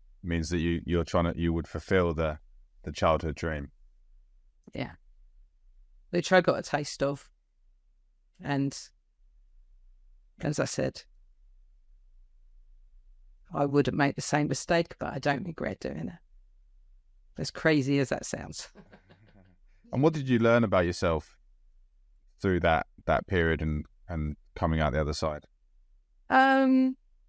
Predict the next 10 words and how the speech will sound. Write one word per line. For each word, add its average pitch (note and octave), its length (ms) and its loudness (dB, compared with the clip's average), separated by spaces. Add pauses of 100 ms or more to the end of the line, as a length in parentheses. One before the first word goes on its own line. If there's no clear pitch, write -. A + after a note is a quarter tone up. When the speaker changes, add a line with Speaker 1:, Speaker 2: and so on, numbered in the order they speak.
(880)
Speaker 2:
I - 60 -2
never D#4 180 4
thought C#4+ 240 -2
of G3+ 80 -2
myself G#3+ 420 0
really G3+ 220 4
as G3+ 140 2
an F#3+ 100 0
ideas G3 760 0
person, A3 720 -2